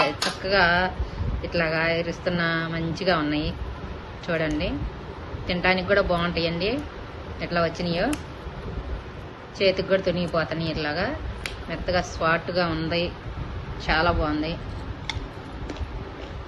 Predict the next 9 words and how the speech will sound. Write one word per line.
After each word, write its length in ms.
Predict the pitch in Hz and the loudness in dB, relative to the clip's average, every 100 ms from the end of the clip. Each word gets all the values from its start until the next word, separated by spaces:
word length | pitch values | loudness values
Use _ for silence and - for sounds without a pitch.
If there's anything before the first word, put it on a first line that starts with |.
| - - - | -10 -8 0
నేనైతే 400 | 202 196 196 214 | 2 4 4 4
తినేస్తున్నాను, 500 | 214 202 185 190 196 196 | 4 4 4 2 2 4
భలే 160 | 190 208 208 | 8 8 6
టేస్ట్గా 380 | 202 196 202 190 | 2 4 2 4
ఉందండి. 340 | 160 160 170 240 370 - - - - - - - - 90 - - - - - - - - - - - - - 170 | 4 0 0 0 0 -4 -8 -6 -8 -8 -10 -8 -10 -10 -10 -8 -6 -6 -6 0 0 0 -6 -12 -14 -14 -4 0
ఆ, 40 | 170 165 151 147 139 - - - - - - - - - 202 | 0 0 -2 -2 -4 -10 -12 -12 -10 -10 -10 -10 -12 0 6
ఇలాచి 400 | 202 214 214 196 175 160 160 - - - - - | 8 8 6 4 2 0 -4 -8 -10 -10 -10 2
వాసన, 340 | 180 180 185 180 175 | 6 6 4 -4 -2
స్మెల్, 340 | 196 185 196 | 0 2 4